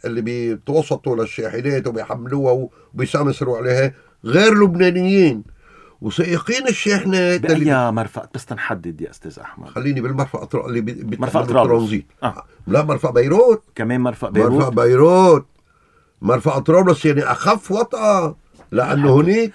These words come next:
Speaker 2: هلأ مرفأ بيروت يعني الأنظار عليه،
Speaker 1: لكن
Speaker 2: وامبارح كان
Speaker 1: أنا
Speaker 2: السفير
Speaker 1: خليني،
Speaker 2: الأمريكي.
Speaker 1: معلش،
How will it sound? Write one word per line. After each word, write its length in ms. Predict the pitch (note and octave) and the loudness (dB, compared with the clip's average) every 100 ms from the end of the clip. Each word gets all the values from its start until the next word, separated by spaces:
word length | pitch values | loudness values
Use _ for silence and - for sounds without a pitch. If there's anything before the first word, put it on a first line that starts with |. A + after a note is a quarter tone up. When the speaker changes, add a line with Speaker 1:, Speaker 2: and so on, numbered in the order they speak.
| - - - | -10 -20 -6
Speaker 2:
هلأ 220 | A2 B2 | -2 0
مرفأ 300 | A#2+ A#2 B2+ | 0 -2 -2
بيروت 440 | A2 G#2+ B2 D#3 | 2 2 2 0
يعني 220 | D3 G#2+ G2+ | -2 -2 -4
الأنظار 440 | G2+ G2 G#2+ A2 | -4 -2 0 0
عليه، 480 | E2+ F#2 A#2+ C3 B2+ | -2 -2 -2 0 0
Speaker 1:
لكن 80 | A2+ | 0
Speaker 2:
وامبارح 400 | G2 E3+ E3 D3 | 2 4 4 2
كان 200 | B2 A#2 | 0 0
Speaker 1:
أنا 60 | |
Speaker 2:
السفير 300 | A2+ A2+ - | -2 0 0
Speaker 1:
خليني، 160 | F3+ F#3+ | 2 2
Speaker 2:
الأمريكي. 420 | D#3 B2+ C3+ C3+ | 2 2 0 0
Speaker 1:
معلش، 340 | D3 F#3+ B2 | 0 2 2